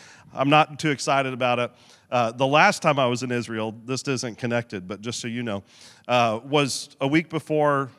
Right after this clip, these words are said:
we shot, uh, Soleimani,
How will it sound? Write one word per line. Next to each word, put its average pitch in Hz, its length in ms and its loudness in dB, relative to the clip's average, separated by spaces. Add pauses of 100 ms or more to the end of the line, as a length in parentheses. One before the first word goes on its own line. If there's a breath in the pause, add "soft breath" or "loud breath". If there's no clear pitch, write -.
(140)
we 131 140 -2
shot, 131 540 0 (280)
uh, 92 500 -2 (420)
Soleimani, 147 680 0